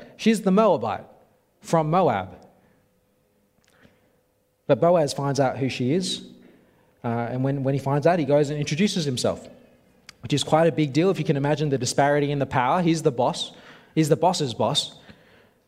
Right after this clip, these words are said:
the one who owns the land and everything in it, and she's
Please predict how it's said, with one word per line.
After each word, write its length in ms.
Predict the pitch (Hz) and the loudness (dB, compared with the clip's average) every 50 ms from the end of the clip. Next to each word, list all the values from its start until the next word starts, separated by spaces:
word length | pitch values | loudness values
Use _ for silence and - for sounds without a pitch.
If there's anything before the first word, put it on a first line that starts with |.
| _ _ _ _ _ _ _ _ | _ _ _ _ _ _ _ _
the 80 | - 147 | -2 -2
one 140 | 151 160 151 | 0 0 0
who 60 | 160 | 0
owns 320 | 151 156 170 185 185 180 | 2 2 2 2 2 2
the 80 | - 147 | 2 2
land 320 | 139 131 131 139 143 143 | 2 2 2 0 0 -2
and 100 | 139 123 | 0 0
everything 360 | 139 139 147 147 - 156 139 120 | 0 0 0 -2 -2 -2 -2 -2
in 100 | 120 139 | -2 -2
it, 100 | 156 147 | 0 -2
and 160 | 143 139 - | -2 -4 -4
she's 420 | - - 160 160 151 151 - - | 0 0 0 2 0 -2 -6 -10